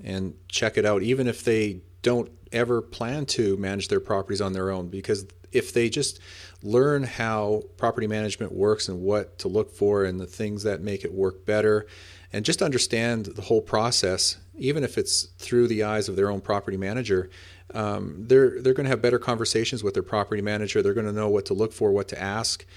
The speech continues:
I think they'll just be better educated, and education's everything. So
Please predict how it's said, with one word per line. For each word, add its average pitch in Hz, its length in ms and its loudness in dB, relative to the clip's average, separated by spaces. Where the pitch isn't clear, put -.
I 95 160 -6
think 143 160 2
they'll 127 80 6
just 120 180 0
be 113 100 -4
better 113 280 2
educated, 107 480 0
and 101 80 -4
education's 120 600 0
everything. 107 480 -2
So 101 540 0